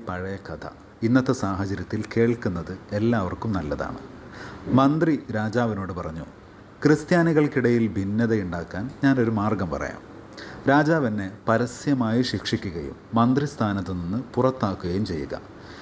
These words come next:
രാജാവിനെതിരെ നിൽക്കുന്ന ക്രിസ്ത്യാനികൾ ഇത് കാണുമ്പോൾ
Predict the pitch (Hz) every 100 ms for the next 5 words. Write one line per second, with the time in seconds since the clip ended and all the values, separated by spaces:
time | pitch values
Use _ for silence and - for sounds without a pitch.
0 | - - - 147 151 165 156 147 113 117
1 | 120 107 98 95 98 - 90 - 104 98
2 | 90 95 98 104 87 90 82